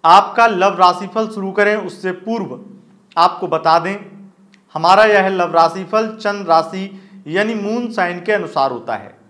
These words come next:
उसी के अनुसार इस लव राशिफल को देखें व सुने। अगर आपको चंद्र राशि यानी moon sign पता नहीं है, तब आप इसे नाम राशि के अनुसार भी देख व सुन सकते हैं।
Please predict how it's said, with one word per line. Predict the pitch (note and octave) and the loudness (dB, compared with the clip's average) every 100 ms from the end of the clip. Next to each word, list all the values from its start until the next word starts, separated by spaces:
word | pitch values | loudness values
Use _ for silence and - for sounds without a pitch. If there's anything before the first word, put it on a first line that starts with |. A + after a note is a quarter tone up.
| _ _ _ - | _ _ _ -14
उसी | F#3 A3 | -10 -8
के | A3 | -4
अनुसार | G3+ F3 F3 E3 G#3 | -4 -2 2 4 4
इस | G3+ - | -2 -10
लव | D3 C#3+ | -8 -4
राशिफल | D#3+ D#3+ F3 D#3+ E3+ | -2 -2 -4 -12 -10
को | D#3+ | -8
देखें | C3+ - F3 | -8 -6 -4
व | F#3+ | -6
सुने। | F#3 F3+ F#3+ G3 - - - _ | -6 -8 -8 -10 -18 -20 -20 _
अगर | E3+ G3+ A3+ | 0 4 6
आपको | G#3+ A3 | 4 0
चंद्र | G#3+ A3 A3 A3 | -4 -4 -2 2
राशि | G#3 G#3+ G#3+ | 2 0 -6
यानी | G3+ | -6
moon | F#3+ G3 G#3+ | -6 -6 -6
sign | G#3 A3+ A3 | -2 -2 -2
पता | A3 G3+ | -4 -4
नहीं | F#3 D3+ F#3+ | -4 -6 -6
है, | F3+ A2+ G2 - - - _ _ - | -6 -10 -14 -20 -20 -20 _ _ 2
तब | G#3 | 4
आप | G3+ G3 | 6 4
इसे | G3 G#3+ | 0 -6
नाम | G3+ F3 F#3 | -2 -2 0
राशि | F3+ E3+ F#3 | 0 0 -6
के | F3+ | -10
अनुसार | E3+ D3+ D3 | -8 -2 -2
भी | D#3+ F#3 | -4 -10
देख | C#3+ C3+ | -10 -12
व | C#3+ F#3 | -8 -10
सुन | D3+ B2 | -10 -16
सकते | A#2 - G#2+ | -18 -18 -18
हैं। | G2+ | -18